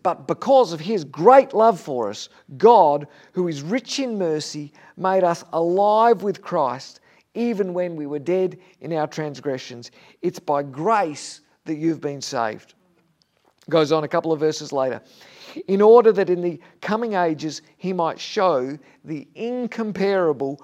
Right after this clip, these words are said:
riches of his grace expressed in his kindness to us in Jesus Christ. For it is by grace that you have been saved through faith, and this is not from yourselves, it's a gift from God.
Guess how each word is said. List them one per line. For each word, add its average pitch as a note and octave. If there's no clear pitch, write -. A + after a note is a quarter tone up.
riches E3+
of C3+
his D3+
grace A2+
expressed G3
in D#3+
his C#3
kindness G#3+
to E3+
us A#2
in D3+
Jesus C#3+
Christ. -
For E3+
it D3+
is C#3
by D3+
grace E3+
that -
you D#3+
have D#3+
been E3
saved B2
through F#3
faith, -
and D#3+
this D3
is C3
not D#3
from G3
yourselves, B2+
it's C3+
a C#3+
gift D3+
from C3+
God. F#2